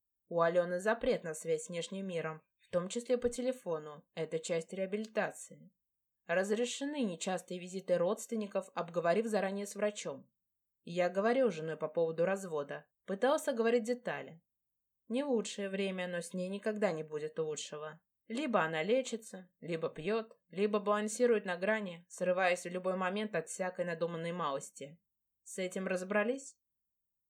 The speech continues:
Ну, она не договорила. «Третье»,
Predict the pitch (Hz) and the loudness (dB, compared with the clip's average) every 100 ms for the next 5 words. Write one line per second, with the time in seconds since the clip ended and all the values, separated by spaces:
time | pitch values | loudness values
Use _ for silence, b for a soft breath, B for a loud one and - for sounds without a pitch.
0 | _ _ 202 202 190 185 - 160 165 165 | _ _ -4 -2 -2 -4 -4 -4 -4 -4
1 | 156 160 160 165 160 147 143 143 _ _ | -6 -4 2 2 2 -2 -12 -18 _ _
2 | _ _ _ 214 240 220 - 123 | _ _ _ 6 6 6 -2 -14